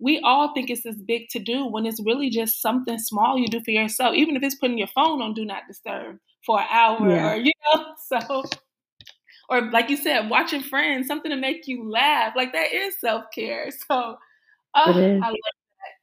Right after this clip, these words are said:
Speaker 1: that. I love that. Um, so when you got started, and I love to share this point with people, I always love to hear people's feedback. What is the one thing you wish you knew earlier before starting Excuse Free Fitness?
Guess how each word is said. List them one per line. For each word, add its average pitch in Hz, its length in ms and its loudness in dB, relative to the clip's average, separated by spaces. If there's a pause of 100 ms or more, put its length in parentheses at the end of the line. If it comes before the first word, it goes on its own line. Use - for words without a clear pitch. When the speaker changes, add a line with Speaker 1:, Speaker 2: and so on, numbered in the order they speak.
(180)
Speaker 1:
that. 220 80 -10
I 202 40 -8
love 196 280 -8
that. - 260 -10 (680)
Um, 285 340 2
so 349 240 2
when 370 120 -2
you 554 120 -4 (180)
got 427 80 0
started, 190 540 0 (300)
and 254 140 2
I 339 160 2
love 254 340 0
to 247 100 -6
share 214 200 -2
this 214 180 -6
point 208 240 -6
with 208 100 -12
people, 214 360 -4
I 202 200 4
always 233 220 4
love 208 120 -2
to 214 80 -4
hear 220 120 -6
people's 214 300 -12
feedback. 214 340 -4
What 311 160 2
is 508 140 2
the 381 80 4
one 226 300 2
thing 233 140 -4
you 214 160 -2
wish 208 320 -2
you 220 120 -6
knew 202 240 -6
earlier 214 440 -2
before 202 360 -8
starting 190 440 -6
Excuse 196 460 -10
Free 196 160 -8
Fitness? - 500 -10